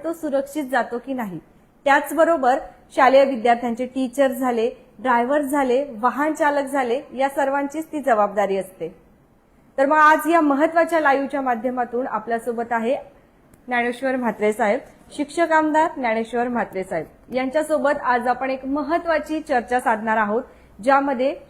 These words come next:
शालेय विद्यार्थी जर व्हॅनमधून किंवा स्कूल बसमधून प्रवास करत असतील, तर त्यांच्यासाठी काही नियमावली आता लागू करण्यात आलेल्या आहेत आणि जर त्याचं पालन तुम्ही करणार नसाल,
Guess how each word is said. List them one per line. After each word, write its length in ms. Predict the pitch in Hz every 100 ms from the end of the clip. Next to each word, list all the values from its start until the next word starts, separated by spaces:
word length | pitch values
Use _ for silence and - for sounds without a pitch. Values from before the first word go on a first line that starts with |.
| -
शालेय 300 | 247 233 285
विद्यार्थी 520 | 269 214 247 240 277
जर 180 | 240 254
व्हॅनमधून 680 | 254 233 247 302 294 277 320
किंवा 320 | 320 254 240
स्कूल 340 | 262 - 269 294
बसमधून 640 | 277 285 277 277 269 311
प्रवास 500 | 311 233 220 262 294
करत 260 | 285 262 254
असतील, 360 | 240 254 240 233 - - _ _ -
तर 100 | 254
त्यांच्यासाठी 760 | 277 240 240 277 269 269 277
काही 340 | 277 233 226
नियमावली 680 | 247 233 226 254 302 269 262
आता 220 | 254 254
लागू 340 | 247 214 190 262
करण्यात 360 | 269 240 233 233 -
आलेल्या 400 | 220 214 214 220 233
आहेत 280 | 233 214 185
आणि 200 | - 190
जर 200 | 214 247
त्याचं 340 | 285 262 247 269
पालन 420 | 277 220 208 294
तुम्ही 240 | 311 277
करणार 420 | 277 254 233 240 233
नसाल, 380 | 247 247 208